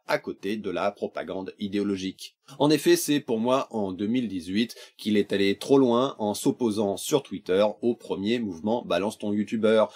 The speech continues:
comparant les mineurs témoignant de comportements abusifs de la part de youtubeurs,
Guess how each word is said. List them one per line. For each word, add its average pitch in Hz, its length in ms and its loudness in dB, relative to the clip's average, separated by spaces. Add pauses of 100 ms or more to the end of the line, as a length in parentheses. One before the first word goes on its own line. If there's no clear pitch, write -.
(160)
comparant 135 560 0
les 95 240 -2
mineurs 147 580 -2
témoignant 113 500 -2
de 90 200 -6
comportements 101 720 -6
abusifs 101 600 -4
de 101 100 -2
la 87 120 -2
part 127 220 2
de 117 80 -2
youtubeurs, 95 580 0